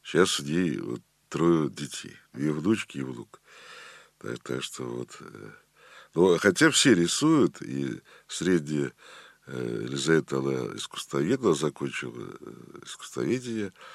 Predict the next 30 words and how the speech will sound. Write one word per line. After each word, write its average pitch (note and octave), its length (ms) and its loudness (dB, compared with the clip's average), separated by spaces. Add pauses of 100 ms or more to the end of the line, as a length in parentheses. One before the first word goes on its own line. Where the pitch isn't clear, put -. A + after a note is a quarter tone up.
(640)
да, C2+ 120 0
вот, D2 400 4
а, B1+ 580 -2
а B1 40 -2
младшая, D#2 460 4
она F2 100 6
китаист, - 720 -2
она, B1 280 -6 (280)
она B1 160 -8
китайский - 580 -10
изучила, - 480 -18 (800)
Анастасия. - 720 -6
Ну E2 180 2
и, G2 240 4
с-, - 160 -4
и, A#1+ 80 -10
соответственно, D2 760 -2 (640)
параллельно E2 340 4
с - 140 -2
этим B1+ 280 -4
она C2+ 180 -4
еще C#2 220 -4
занималась C#2 600 -2 (240)
игрой A#1+ 340 -4
на C2+ 160 -4
флейте, G2+ 520 -4
у A#1 40 -8
нее A#1+ 120 -8
хороший B1 420 -8
слух. G#2+ 340 -8